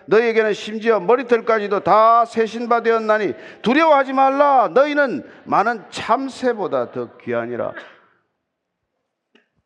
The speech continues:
주님께서는 하나님과 다른 말씀하지 않습니다.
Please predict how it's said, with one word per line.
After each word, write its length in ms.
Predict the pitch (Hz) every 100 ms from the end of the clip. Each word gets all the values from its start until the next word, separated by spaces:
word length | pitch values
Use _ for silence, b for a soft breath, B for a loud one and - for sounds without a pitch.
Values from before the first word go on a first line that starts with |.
| _ _ _ _ _ -
주님께서는 760 | 131 113 110 120 127 120 - _ _ _ _ _ _ _ _ _ _ _ _ _ _ _ _ _ _ _
하나님과 500 | - 156 160 139 113
다른 240 | 113 131 156
말씀하지 500 | 131 - 117 110 98
않습니다. 460 | 65 - - -